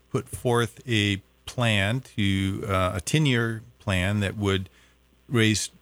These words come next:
two billion dollars to address Idaho's, um, public school buildings, and that's, of course, a major concern here because the,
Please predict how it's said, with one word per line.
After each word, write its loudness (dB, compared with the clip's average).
two 0
billion 0
dollars 0
to 0
address 0
Idaho's, 0
um, -2
public -2
school 0
buildings, -2
and 0
that's, 0
of -10
course, -2
a -6
major 0
concern 0
here 2
because -2
the, 0